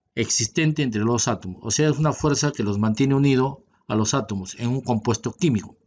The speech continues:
una vez que se ha formado una sustancia química, ¿ok? Y esas fuerzas se dan muchas veces por interacciones de los mismos electrones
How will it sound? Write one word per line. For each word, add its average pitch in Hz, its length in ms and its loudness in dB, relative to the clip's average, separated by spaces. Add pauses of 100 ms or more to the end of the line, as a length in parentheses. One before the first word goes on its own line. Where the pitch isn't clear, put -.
(560)
una 139 220 2
vez 139 120 2
que 139 100 0
se 120 120 0
ha - 20 2
formado 131 380 2
una 123 160 0
sustancia 107 420 -2
química, 113 400 0
¿ok? 113 220 -4 (520)
Y 143 120 0
esas 165 260 2
fuerzas 170 320 2
se 143 80 0
dan 151 320 0 (200)
muchas 170 360 0
veces 151 240 4
por 127 180 2
interacciones 117 680 2
de 113 100 2
los 98 220 0
mismos 170 280 2
electrones 156 600 2